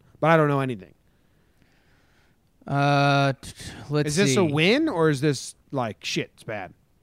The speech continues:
Speaker 2: I think this was a win, Jim, 'cause they, it opens up talking about how disheartening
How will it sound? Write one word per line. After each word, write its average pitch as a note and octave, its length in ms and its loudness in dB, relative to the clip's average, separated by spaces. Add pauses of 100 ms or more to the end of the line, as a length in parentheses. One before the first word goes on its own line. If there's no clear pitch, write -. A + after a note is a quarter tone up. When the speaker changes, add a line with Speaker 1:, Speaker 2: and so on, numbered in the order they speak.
(220)
Speaker 2:
I D3+ 120 4
think C#4+ 300 -4
this F4 220 0
was F3+ 360 2
a D#4 60 0
win, A2 340 -4
Jim, A2+ 300 -8
'cause C3+ 200 -4
they, D3+ 320 4
it D3 140 2
opens F3 400 0
up G3+ 180 2
talking C#3 320 0
about C3+ 220 0
how C#3+ 180 2
disheartening D3 920 -2